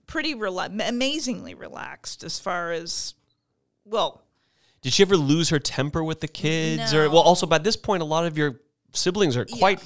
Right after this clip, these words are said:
Speaker 2: more
Speaker 1: Most of
Speaker 2: grown
Speaker 1: them,
Speaker 2: up now
Speaker 1: yeah,
Speaker 2: at
Speaker 1: they
Speaker 2: this
Speaker 1: were
Speaker 2: point, yeah.
Speaker 1: much ol-, quite a little older. By the time I was in sixth grade, I was the only kid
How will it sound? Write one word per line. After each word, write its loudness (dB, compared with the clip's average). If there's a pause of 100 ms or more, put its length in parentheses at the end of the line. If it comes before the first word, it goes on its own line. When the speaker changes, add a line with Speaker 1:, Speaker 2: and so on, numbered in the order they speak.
(420)
Speaker 2:
more 2
Speaker 1:
Most 2
of -8
Speaker 2:
grown 4
Speaker 1:
them, 2
Speaker 2:
up 0
now -4
Speaker 1:
yeah, -4
Speaker 2:
at -10
Speaker 1:
they -4
Speaker 2:
this -6
Speaker 1:
were -12
Speaker 2:
point, -4
yeah. 2
Speaker 1:
much -10
ol-, -12
quite -8
a -4
little -6
older. -6
By -6
the -4
time -8
I -8
was -8
in -8
sixth -6
grade, -6
I -4
was -6
the -6
only -10
kid -8